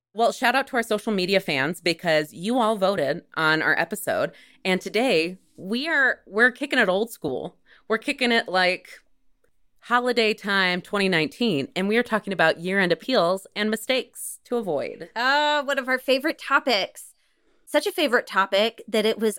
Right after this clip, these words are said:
Speaker 2: I think, our very first topic.
Speaker 1: And I love that people wanna hear about it again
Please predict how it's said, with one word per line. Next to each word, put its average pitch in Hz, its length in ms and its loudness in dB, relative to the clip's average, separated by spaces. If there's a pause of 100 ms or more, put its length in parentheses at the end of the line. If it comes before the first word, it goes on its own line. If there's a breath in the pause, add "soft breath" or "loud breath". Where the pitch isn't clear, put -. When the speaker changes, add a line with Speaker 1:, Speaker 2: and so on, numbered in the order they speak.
(120)
Speaker 2:
I 196 60 -8
think, - 460 -6 (320)
our 196 140 -4
very 214 520 -2 (220)
first - 420 -10
topic. - 720 -10 (960)
Speaker 1:
And 190 580 0 (540)
I 190 140 2
love 180 400 0
that 208 160 -2
people 175 240 -6
wanna 170 160 2
hear 180 160 -2
about 170 220 4
it 160 80 -4
again 147 540 0